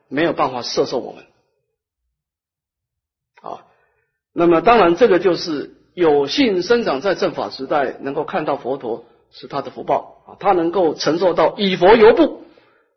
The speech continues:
他能够感受到佛陀的庄严，很快能够升起恭敬心。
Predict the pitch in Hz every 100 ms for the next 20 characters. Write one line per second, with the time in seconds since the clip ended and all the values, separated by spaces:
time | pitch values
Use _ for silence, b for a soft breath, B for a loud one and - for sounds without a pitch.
0 | _ - 151 147 135 139 - 160 123 160
1 | 147 139 120 127 127 117 127 - 147 156
2 | 120 - _ _ _ _ _ _ _ _
3 | _ _ _ - - - 208 180 190 277
4 | 202 208 220 170 185 143 175 240 240 208
5 | 220 233 -